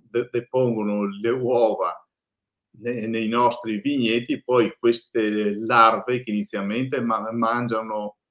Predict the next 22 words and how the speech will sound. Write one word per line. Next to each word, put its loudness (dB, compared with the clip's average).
qua-, -6
quando 0
son -6
piccole, -2
mangiano, -2
diciamo, -6
si -6
nutrono -2
di -2
foglie 6
di -4
piante 0
erbacee, 2
poi 0
qua-, 0
quando 2
son -2
più 2
grandi, 2
di 0
notte, 2
eh, 0